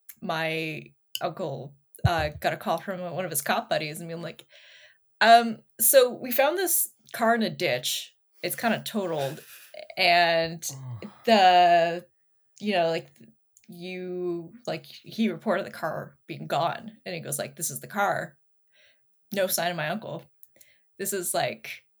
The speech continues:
Speaker 1: way backwoods Nova Scotia. So apparently what my uncle did is when he crashed the fucking car,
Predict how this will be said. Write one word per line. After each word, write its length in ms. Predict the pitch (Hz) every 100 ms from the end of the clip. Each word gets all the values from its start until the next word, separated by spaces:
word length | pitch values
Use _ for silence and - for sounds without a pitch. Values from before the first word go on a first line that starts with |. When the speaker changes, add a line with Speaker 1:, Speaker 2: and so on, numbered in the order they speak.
| _
Speaker 1:
way 240 | 202 196 185
backwoods 680 | - 190 196 196 185 -
Nova 200 | 185 185
Scotia. 640 | 180 190 202 214 135 - - _ _ _
So 160 | -
apparently 720 | 220 220 254 277 277 240 214 208
what 140 | 220
my 140 | 214
uncle 200 | 214 220
did 320 | 220 240 214 208
is 180 | 220
when 100 | 220
he 60 | 220
crashed 400 | 220 330 320 320
the 80 | 294
fucking 400 | - 302 269 220
car, 580 | - 302 233 185 202